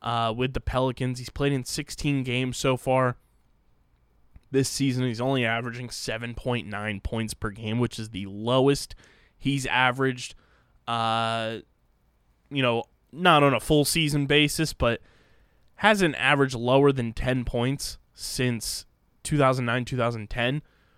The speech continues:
with the Orlando Magic, when he averaged nine point six points per game. That was also his fourth year in the league.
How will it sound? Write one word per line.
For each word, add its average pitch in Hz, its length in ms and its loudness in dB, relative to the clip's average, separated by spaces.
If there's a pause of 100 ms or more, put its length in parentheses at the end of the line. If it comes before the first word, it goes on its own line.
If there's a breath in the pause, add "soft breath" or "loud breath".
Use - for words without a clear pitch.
(180)
with 127 240 0
the 123 100 -2
Orlando 120 500 0
Magic, 107 540 -6
when 113 80 -4
he 107 140 -6
averaged 107 360 -8
nine 107 380 -6
point 120 320 -8
six - 240 -6
points 131 300 -4
per 143 140 -2
game. 139 280 0 (800 soft breath)
That 107 100 -6
was 120 140 -4
also 120 280 -2
his 110 580 -4 (200)
fourth - 680 -2
year 120 220 -2
in 110 100 -4
the 101 60 -10
league. 98 380 -12